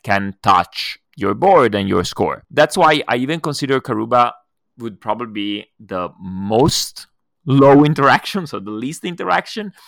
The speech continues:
but it's not my favorite of the ones that I considered. Rise of Augustus, to be very brief, it's a similar concept, but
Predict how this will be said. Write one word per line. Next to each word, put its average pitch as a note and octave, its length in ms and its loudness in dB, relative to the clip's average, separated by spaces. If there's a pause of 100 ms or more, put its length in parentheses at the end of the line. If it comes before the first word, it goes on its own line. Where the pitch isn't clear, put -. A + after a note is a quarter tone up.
(340)
but A#2 340 -4
it's A2+ 240 -10
not A2 360 -2
my G2 200 -8
favorite F2+ 640 -10
of F2+ 120 -10
the F#2+ 80 -14
ones F2+ 220 -14
that F#2+ 80 -14
I - 40 -14
considered. D#2+ 400 -18 (240)
Rise D#3+ 260 -2
of E3+ 80 -6
Augustus, C3+ 560 -8 (120)
to A#2+ 100 -16
be A2 160 -12
very G#2 280 -6 (160)
brief, A2 420 -8 (280)
it's B2 260 -6
a A2 40 -8
similar C3 920 0
concept, A#2+ 760 0 (220)
but A2 440 0